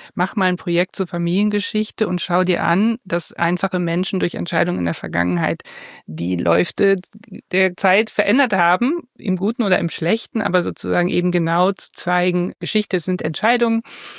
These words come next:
Und es ist eben nicht nur ein, ein Fluss, in dem man mitschwimmen muss. Das macht ja vielleicht schon mal ein bisschen so einen anderen Mindset, wenn man das einmal erfahren hat.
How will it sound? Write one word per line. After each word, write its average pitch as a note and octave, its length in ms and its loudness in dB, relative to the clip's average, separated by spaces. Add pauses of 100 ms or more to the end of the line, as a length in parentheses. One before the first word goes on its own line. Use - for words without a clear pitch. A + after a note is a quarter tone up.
(420)
Und F#3 380 0
es - 260 -4
ist - 360 -6
eben F3 260 0
nicht F#3 260 -2
nur F3 260 2
ein, D#3 360 -4 (100)
ein F3 180 -4
Fluss, - 600 0
in F#3 100 4
dem D#3 220 -2
man D#3+ 240 -2 (100)
mitschwimmen F#3 640 -2
muss. G#3+ 300 0 (460)
Das E3+ 200 -4
macht G3 300 0
ja G3 80 4
vielleicht F3+ 300 0
schon G3 120 -2
mal F3+ 120 4
ein F3+ 160 2
bisschen F#3+ 300 0
so F3+ 60 0
einen F3+ 120 0
anderen F3+ 580 2
Mindset, F3 800 0
wenn F3+ 220 0
man F#3 160 4
das F3 160 0
einmal F3 240 -2
erfahren F#3+ 420 -2
hat. D#3+ 140 -4